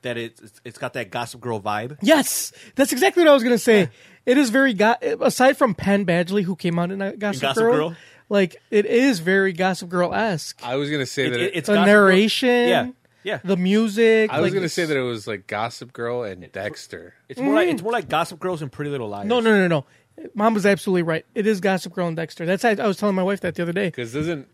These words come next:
Speaker 3: I mean, I've seen a few episodes of Dexter. Didn't he
Speaker 2: Yep.
Speaker 3: narrate
Speaker 2: He
Speaker 3: to
Speaker 2: did.
Speaker 3: himself?
Speaker 2: He narrated. Yeah, Gossip Girl both had narration. Gossip
Speaker 3: Mm.
Speaker 2: Girl and Dexter.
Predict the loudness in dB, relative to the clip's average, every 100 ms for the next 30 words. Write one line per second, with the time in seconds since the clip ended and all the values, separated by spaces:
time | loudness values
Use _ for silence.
0 | _ _ -10 -6 -4 -4 -6 -10 -6 -8
1 | -8 -12 -16 -16 -14 -14 -10 -6 -4 -4
2 | -2 -2 -2 -4 -8 _ _ _ _ -4
3 | 2 2 2 -4 -6 -14 -20 -6 -2 2
4 | 2 2 2 -2 -2 0 0 -2 -2 -2
5 | 0 -2 0 -2 0 -2 -4 -8 -4 -4
6 | -2 -2 -2 -2 -4 -6 -8 -8